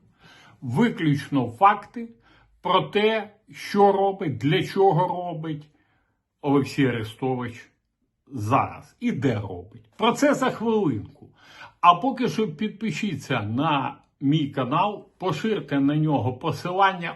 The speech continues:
обов'язково напишіть коментар, поставте вподобайки для того, щоб... Знати більше і, найголовніше, знати правду. Отже, Олексій Арестович, колишній радник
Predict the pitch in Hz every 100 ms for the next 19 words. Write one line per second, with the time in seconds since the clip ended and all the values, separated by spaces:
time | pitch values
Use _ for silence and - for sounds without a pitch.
0 | - - 214 233 214 233 226 208 - 190
1 | 151 135 131 127 147 131 - 147 - 170
2 | 180 208 254 240 - - - - - -
3 | 208 156 - 240 180 190 185 160 226 233
4 | 233 247 220 190 160 196 226 - 202 143
5 | - - 143 107 - _ _ _ - 143
6 | 131 196 185 147 135 120 185 190 - 110
7 | 104 _ - 139 120 107 110 110 107 120
8 | 143 107 104 - _ _ - 113 90 110
9 | 117 120 - 92 _ _ _ - 104 104
10 | 104 - - _ _ _ _ _ _ _
11 | - - - - 247 165 110 101 - 160
12 | 147 156 - 226 214 196 - 170 165 151
13 | 107 - 90 - _ _ 185 254 240 -
14 | 220 175 165 185 185 196 196